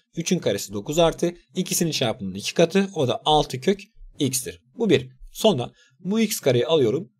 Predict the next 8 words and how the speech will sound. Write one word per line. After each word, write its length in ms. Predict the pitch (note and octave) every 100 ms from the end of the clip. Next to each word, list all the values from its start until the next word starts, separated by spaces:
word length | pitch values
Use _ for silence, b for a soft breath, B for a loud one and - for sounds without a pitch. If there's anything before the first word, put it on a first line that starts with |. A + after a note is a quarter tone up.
| _
Şurada 300 | - D3+ D#3
yerine 240 | C3+ A2+
yazıyorum. 320 | D#2+ - _ _ _ _ -
Aynen 360 | C#3+ A#2+ C3+
çıkan 240 | C3 C3+ A#2
sonuç. 320 | F#2 E2+ - _ _ _
X 280 | D#3 D#3+ -
artı 580 | C#3 G2 E2 - C#3 D#3